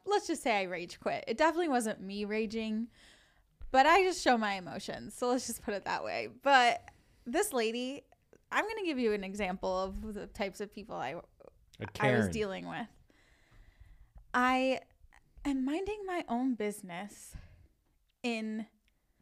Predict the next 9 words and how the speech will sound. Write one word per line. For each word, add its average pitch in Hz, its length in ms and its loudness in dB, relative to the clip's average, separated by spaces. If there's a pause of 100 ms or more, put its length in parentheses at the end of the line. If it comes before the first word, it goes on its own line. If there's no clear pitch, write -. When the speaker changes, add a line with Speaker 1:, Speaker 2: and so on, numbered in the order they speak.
(200)
Speaker 1:
the 220 100 -2
Free 247 280 -4
People 262 640 0 (540)
at 214 140 -6
Century 226 360 -4
City 214 540 -4 (100)
dressing 190 400 -6
room. 185 400 -6 (920)
And 381 300 4